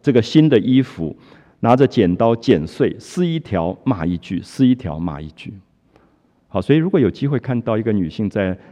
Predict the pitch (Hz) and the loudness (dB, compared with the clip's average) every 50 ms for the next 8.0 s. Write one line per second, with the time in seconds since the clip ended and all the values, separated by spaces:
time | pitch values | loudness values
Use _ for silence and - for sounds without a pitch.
0 | - _ - 101 95 - 113 104 101 107 104 110 113 110 107 104 98 - 113 107 | -18 _ -8 -8 -6 -2 -2 0 2 2 2 0 0 0 0 -2 -2 -2 -4 -2
1 | 101 101 95 - - - 110 87 80 85 85 87 95 98 - 98 90 98 110 - | -2 -4 -4 -2 0 0 0 0 0 -2 -4 -4 -4 -6 -6 -6 -8 -8 -8 -10
2 | 101 139 - - - 151 139 139 - 117 98 101 113 120 98 95 90 87 - - | -12 -14 -10 -2 0 2 2 2 0 -2 -4 -2 -2 -2 -2 -2 -4 -6 -8 -10
3 | - 87 76 - - - _ _ - - 165 185 180 - 180 151 107 80 78 80 | -10 -12 -12 -12 -16 -20 _ _ -12 -8 -6 -6 -4 -4 -2 0 0 0 -2 -4
4 | 78 80 - 104 - - 98 90 80 73 71 - - 82 82 - - - - _ | -6 -8 -10 -12 -10 -10 -10 -10 -10 -10 -12 -12 -14 -14 -14 -16 -20 -20 -20 _
5 | _ _ _ _ _ _ _ _ _ _ _ _ _ _ _ _ _ _ - - | _ _ _ _ _ _ _ _ _ _ _ _ _ _ _ _ _ _ -20 -20
6 | - 85 - _ - - 123 - - 123 - 135 113 95 - - 113 104 - - | -20 -20 -20 _ -12 -10 -6 -4 -4 -2 0 0 0 0 -2 -4 -6 -6 -4 -2
7 | - 120 120 120 104 85 - 95 78 - 87 85 78 - - - - - - | -2 0 0 0 -2 -2 -4 -4 -6 -6 -8 -12 -14 -14 -16 -16 -16 -16 -16